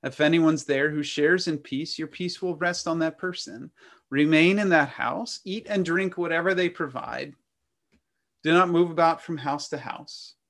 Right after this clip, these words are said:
Whenever you enter a town and its people welcome you, eat what is set before you.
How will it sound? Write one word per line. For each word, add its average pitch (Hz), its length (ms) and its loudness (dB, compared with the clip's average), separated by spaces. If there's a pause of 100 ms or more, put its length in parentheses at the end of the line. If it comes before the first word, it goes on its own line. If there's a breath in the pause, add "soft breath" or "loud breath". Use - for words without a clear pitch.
(1120)
Whenever 143 300 0
you 151 160 2
enter 156 240 4
a 147 60 2
town 165 440 4
and 139 280 0
its 135 180 -8
people 143 400 -6
welcome 156 420 0
you, 165 180 0
eat 185 360 -8
what 175 220 0
is 170 100 -4
set 175 240 -4
before 196 380 -6
you. 135 320 -8